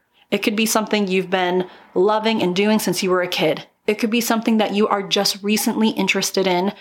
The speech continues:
as a forty-year-old adult. Whatever it is, if you have that urge to write, go for it.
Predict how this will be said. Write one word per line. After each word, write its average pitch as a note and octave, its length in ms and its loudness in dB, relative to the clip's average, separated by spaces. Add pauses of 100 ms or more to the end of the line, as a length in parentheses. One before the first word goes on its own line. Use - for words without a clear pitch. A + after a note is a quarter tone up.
(200)
as G3 180 0
a G3 60 2
forty-year-old F3 800 0
adult. D#3+ 420 -2 (760)
Whatever G#3 520 0
it G3+ 100 2
is, - 360 -2 (320)
if G3 180 0
you A#3 320 2
have B3+ 440 -2
that A#3+ 460 -2
urge B3+ 640 0 (120)
to G#3 200 0
write, F3+ 560 0 (140)
go F#3+ 240 0
for E3 260 -4
it. - 240 -6